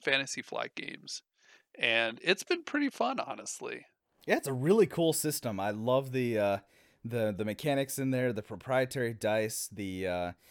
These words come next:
Speaker 2: the way that the, uh, dice interact with, um, a-, allowing you to narrate your actions in an interesting way, and, and it, uh, inspires teamwork because of the whole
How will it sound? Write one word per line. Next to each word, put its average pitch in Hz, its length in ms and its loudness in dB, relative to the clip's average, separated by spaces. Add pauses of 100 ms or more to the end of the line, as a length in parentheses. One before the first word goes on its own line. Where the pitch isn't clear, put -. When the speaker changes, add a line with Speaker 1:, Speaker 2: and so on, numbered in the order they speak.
(320)
Speaker 2:
the 117 60 -8
way 131 180 6
that 131 220 4
the, 117 280 2
uh, 110 60 2
dice 135 320 2
interact 120 680 2
with, 120 400 -2 (120)
um, 101 520 -2 (120)
a-, 104 340 -14 (120)
allowing 143 400 4
you 139 120 4
to 131 140 -4
narrate 123 440 4
your 113 120 2
actions 120 440 0
in 117 60 -2
an 113 60 -2
interesting 117 440 -2
way, 123 280 4
and, 107 120 0
and 98 180 -4
it, 92 240 -6
uh, 95 160 0
inspires 120 640 2
teamwork 127 540 0
because 120 280 -6
of 117 60 -6
the 104 100 -2
whole 113 320 2